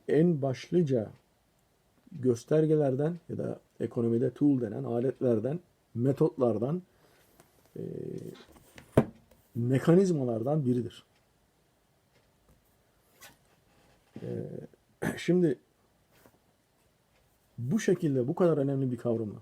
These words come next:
ekonomik kavramı, konsepti, bana dinimin emrettiği bir şekilde işte diye gidersen, bence insanlar da benim sorduğum soruları sorarlar.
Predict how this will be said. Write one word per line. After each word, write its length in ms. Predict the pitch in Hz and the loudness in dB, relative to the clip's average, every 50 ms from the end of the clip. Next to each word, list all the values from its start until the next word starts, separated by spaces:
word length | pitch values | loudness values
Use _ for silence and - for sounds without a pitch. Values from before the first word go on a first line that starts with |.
| - _ - | -14 _ -8
ekonomik 540 | 98 - - 120 123 127 131 127 - - - _ - _ | -6 -4 -2 0 2 2 0 -2 -4 -12 -20 _ -18 _
kavramı, 440 | - 107 98 98 98 95 104 101 - _ _ - - - - - _ _ _ _ _ _ _ _ _ _ _ _ _ _ _ _ _ _ _ _ _ _ - | -8 -6 -6 -6 -8 -12 -16 -18 -20 _ _ -20 -20 -20 -20 -20 _ _ _ _ _ _ _ _ _ _ _ _ _ _ _ _ _ _ _ _ _ _ -10
konsepti, 520 | - 117 113 - - 123 - - - - - _ _ _ - _ _ _ _ _ _ _ _ _ _ _ _ _ _ _ _ _ _ _ _ _ _ _ _ _ _ _ _ _ _ - - - - - - _ - | -8 -8 -8 -8 -10 -12 -12 -12 -14 -16 -16 _ _ _ -20 _ _ _ _ _ _ _ _ _ _ _ _ _ _ _ _ _ _ _ _ _ _ _ _ _ _ _ _ _ _ -20 -20 -20 -20 -20 -16 _ -2
bana 260 | 120 135 156 160 143 | 0 2 2 2 2
dinimin 340 | 139 135 139 151 165 170 156 | 2 0 0 2 2 2 2
emrettiği 520 | 139 131 135 135 123 123 - 170 165 147 | 2 0 0 -2 -4 -4 -2 -2 -2 -2
bir 40 | 131 | -2
şekilde 520 | - 131 117 - 127 127 123 120 123 104 101 - _ _ _ _ _ _ _ _ _ _ _ _ _ _ _ _ _ _ _ _ _ _ _ _ _ _ | -2 -4 -4 -4 -4 -4 -2 -2 -4 -4 -6 -10 _ _ _ _ _ _ _ _ _ _ _ _ _ _ _ _ _ _ _ _ _ _ _ _ _ _
işte 320 | - - 135 117 104 - - _ _ - - _ _ _ - | -10 -2 -2 0 0 -2 -4 _ _ -20 -20 _ _ _ 2
diye 200 | 123 135 143 127 | 4 4 4 4
gidersen, 520 | 104 92 110 117 143 180 196 - - 92 90 - _ _ _ _ _ _ _ _ _ _ _ _ _ _ _ _ _ _ _ _ _ _ - _ _ _ _ _ _ _ _ _ _ - | 2 0 0 2 4 4 2 2 -4 -10 -14 -16 _ _ _ _ _ _ _ _ _ _ _ _ _ _ _ _ _ _ _ _ _ _ -20 _ _ _ _ _ _ _ _ _ _ 4
bence 300 | 139 160 175 156 156 - | 4 6 6 4 2 -2
insanlar 540 | - 151 135 - - 123 120 123 131 143 170 | -4 -4 -4 -4 -2 -2 0 0 0 0 0
da 80 | 170 151 | 2 2
benim 180 | 156 160 156 | 2 0 0
sorduğum 400 | - - 131 120 123 139 147 131 | 0 0 0 0 0 -2 -4 -4
soruları 380 | - 123 113 120 117 123 131 127 | -2 -2 0 2 2 2 0 -2
sorarlar. 500 | - 117 107 107 104 110 107 - - | -4 -6 -6 -6 -6 -8 -10 -12 -16